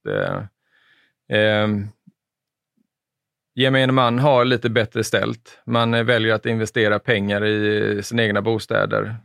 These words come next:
Så att, eh, ROT- och renoveringsmarknaden kommer ju antagligen också att, eh, se ganska bra ut framöver. Så jag tror att om det händer någonting så är det inte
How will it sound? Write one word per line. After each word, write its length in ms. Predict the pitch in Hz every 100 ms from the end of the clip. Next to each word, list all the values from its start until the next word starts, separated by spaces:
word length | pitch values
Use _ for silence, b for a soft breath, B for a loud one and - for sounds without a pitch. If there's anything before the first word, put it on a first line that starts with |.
| - 147
Så 100 | 117
att, 180 | 110
eh, 180 | 117 113
ROT- 260 | 120 110 -
och 60 |
renoveringsmarknaden 1040 | 117 113 117 117 104 - 110 104 117 113 110
kommer 240 | 117 113
ju 40 | 113
antagligen 400 | 110 117 107 -
också 420 | 123 - - 120
att, 380 | 113 117 - -
eh, 380 | 113 110 110 -
se 180 | 117 113
ganska 260 | 107 -
bra 240 | 76 52 55
ut 120 | -
framöver. 460 | 53 52 - - 113 b b b b b b b
Så 60 | -
jag 100 | 123
tror 160 | 165 135
att 120 | 131
om 120 | 117
det 80 | 117
händer 400 | 113 113 104 139
någonting 640 | 175 120 110 - 101 101
så 200 | 101 120
är 140 | 113 117
det 80 | 139
inte 640 | 139 117 110 107 104